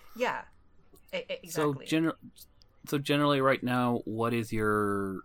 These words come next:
Speaker 2: what is your kind of, how do you use the sketchbook now, today? Toby twenty twenty.
Speaker 1: Oh, man. Uh, experimenting, mostly.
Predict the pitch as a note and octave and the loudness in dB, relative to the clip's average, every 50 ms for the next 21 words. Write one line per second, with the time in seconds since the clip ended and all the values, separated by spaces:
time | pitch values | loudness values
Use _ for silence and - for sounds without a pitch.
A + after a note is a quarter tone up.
0 | - - - A2+ B2 C3+ C3+ B2 - A2+ A2 G#2 - - - _ - - - G#2 | -12 -10 -2 0 2 2 2 0 0 0 -2 -2 -4 -10 -20 _ -12 -6 -4 -4
1 | G2 F#2+ G2 - - - - - - - A#2+ B2 B2 A2 G2 G#2 A#2 B2 A#2 G2 | -4 -4 -8 -16 -20 -20 -20 -10 0 2 2 2 2 2 0 2 2 2 2 2
2 | F2+ F2+ F2 E2 E2 - - - - F2 D2 - - F2+ E2 - - F2+ F#2 D#2 | -2 -4 -6 -6 -8 -10 -12 -10 -4 -6 -6 -4 -4 -8 -8 -6 -6 -4 -4 -4
3 | - - - - - - - F#2+ D#2+ B1 - - - - _ - - A2+ A2+ A#2 | -6 -8 -14 -18 -16 -12 -6 -6 -6 -6 -6 -10 -16 -20 _ -8 -4 -4 -2 -2
4 | A2+ - - G#2+ F#2 F#2 F#2+ - - D#2 C2+ - - - - - - _ - - | -4 -6 -4 -6 -6 -6 -6 -4 -6 -6 -6 -6 -10 -12 -16 -20 -20 _ -20 -14
5 | - - - - - - - - - - _ - - - _ - - _ _ - | -14 -14 -16 -16 -20 -20 -20 -20 -20 -20 _ -20 -20 -20 _ -20 -20 _ _ -20
6 | _ _ - - _ _ - - - - - - - F#3+ F#3 F#3 E3 D3 C#3 C#3+ | _ _ -20 -20 _ _ -20 -20 -20 -20 -16 -8 -2 0 2 2 0 0 -2 -4
7 | D3+ D#3+ D3 C3 C3 - _ - - - D#3+ D#3 D#3 D#3 D#3 D#3 D#3 D3+ - - | -4 -2 -2 -4 -4 -8 _ -10 0 4 6 8 8 8 6 6 4 2 0 -2
8 | - - - _ _ _ - - _ _ - - _ - F3+ - - - F#3+ F#3 | -10 -20 -20 _ _ _ -20 -20 _ _ -20 -20 _ -8 -8 -6 -6 -6 -6 -6
9 | F3+ D#3+ C#3+ C3+ B2+ - B2+ C3 C3 C3 C3+ C3 - - B2 A#2 A2+ - | -4 -4 -6 -8 -6 -8 -10 -6 -4 -6 -6 -6 -8 -10 -8 -10 -10 -12